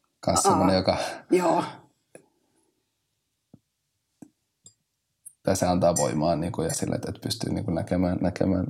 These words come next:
Speaker 1: niinku eri, eri puolia asiasta.
Speaker 2: Joo.
Speaker 1: Mut eikö nää kirjoittaminenkin ollut sulla semmonen niinku tapa, tapa niinku käsitellä ja selviytyä tai niinku
Speaker 2: On.
Speaker 1: te-, jotenkin tuoda
Speaker 2: On.
Speaker 1: asioita niinku näkyväksi ja
Speaker 2: Joo.
Speaker 1: y-, ymmärtää niitä?
Speaker 2: Kyllä, ehdottomasti.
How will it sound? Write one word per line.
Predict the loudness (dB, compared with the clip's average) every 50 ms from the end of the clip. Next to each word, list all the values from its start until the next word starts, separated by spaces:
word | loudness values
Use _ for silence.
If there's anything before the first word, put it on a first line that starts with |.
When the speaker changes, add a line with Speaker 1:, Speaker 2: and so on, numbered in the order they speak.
| -4 -2
Speaker 1:
niinku | -2 -2 0 0 0 -2 -2 -6 -14 -16 -12 -4 -2
eri, | -2 -2 -2 0 0
eri | 0 0 0
puolia | 0 0 0 2 2 2 2 0
asiasta. | 0 0 -2 -2 -4 -4 -6 -8 -12 -12 -16 -12 -2 2
Speaker 2:
Joo. | 4 4 4
Speaker 1:
Mut | 4 2
eikö | 2 2
nää | 2 2
kirjoittaminenkin | 4 2 2 2 2 2 0 0 0 0 2 2
ollut | 2 2 0 0
sulla | -2 -2 -2 0
semmonen | -2 -2 -2 -2 -2 -2 -2 -2 -2
niinku | -2 -4 -4 -6 -8 -8 -8 -14 -20 _ _ _ _ _ _ _ -20 -20 _ _ _ _ _ _ _ _ _ _ _ -20 -20 _ _ _
tapa, | 0 0 2 0 -2 -4 -8 -12 -2
tapa | -2 -2 0 2 0
niinku | 0 0 -2 -4 -4
käsitellä | -4 -2 -2 0 -2 0 0 0 2 2
ja | 2 0 -2 -4 -6 -10
selviytyä | -6 -2 -2 -2 0 -2 -2 -4 -2 -4 -6 -6 -6 -4
tai | -2 0
niinku | 0 0 0 0 -2 -4 -4 -8 -4 0
Speaker 2:
On. | 2 4 4 6 6 6 6 6 2 -4 -4
Speaker 1:
te-, | -4 -4 -2 -2 -2
jotenkin | 0 0 -2 -2 -2 -6 -6 -8 -8 -16 _ _ 2
tuoda | 2 4 6 6
Speaker 2:
On. | 4
Speaker 1:
asioita | 4 2 0 0 2 2
niinku | 0 0 0 0 -2
näkyväksi | -2 0 -2 -2 -2 -2 -2 -4 -4 -4 -6
ja | -6 -6 -12 _ _ -20 -20 -6 0
Speaker 2:
Joo. | 2 4 4 4 4 2
Speaker 1:
y-, | 2
ymmärtää | 4 4 2 2 0 0 -2 0 0
niitä? | 2 0 0 -2 -4 -10 -12 -14 -20 _ _ _ -20 -20 _ _ _ _
Speaker 2:
Kyllä, | 0 2 4 4 4 4 4 4
ehdottomasti. | 2 0 -2 -2 -4 -4 -6 -10 -10 -8 -8 -8 -8 -8 -10 -12